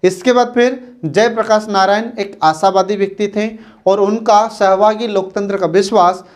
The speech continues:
जनता को स्वशासित होने की क्षमता पर ही आधारित था। ठीक है, ये आपको ध्यान रखना फ्रेंड।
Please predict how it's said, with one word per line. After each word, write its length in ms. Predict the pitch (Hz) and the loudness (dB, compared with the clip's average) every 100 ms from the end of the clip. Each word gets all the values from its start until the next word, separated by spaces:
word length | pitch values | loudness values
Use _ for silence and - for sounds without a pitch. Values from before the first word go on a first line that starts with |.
| _ - | _ -8
जनता 420 | 143 214 226 240 | 0 0 2 0
को 220 | 214 143 107 _ _ - _ - | 0 -6 -12 _ _ -20 _ -16
स्वशासित 640 | - 202 202 214 214 254 | -2 0 2 0 0 -4
होने 300 | 202 185 214 226 | -2 -2 0 -2
की 200 | 214 220 | -2 -4
क्षमता 580 | 277 - 196 185 185 196 | -8 -10 -6 -4 -2 -2
पर 200 | 190 180 | 0 0
ही 80 | |
आधारित 400 | 180 139 147 147 | 0 0 -4 -8
था। 240 | - 113 110 - _ _ _ - | -10 -16 -16 -20 _ _ _ -4
ठीक 160 | 190 | -2
है, 180 | 208 233 - - - _ _ - | -4 -8 -18 -20 -20 _ _ -4
ये 180 | 175 220 | 2 2
आपको 340 | 196 185 208 | 2 -2 -4
ध्यान 280 | 165 175 196 | -2 0 0
रखना 240 | 202 196 196 | 0 2 0
फ्रेंड। 300 | 196 202 | 0 -6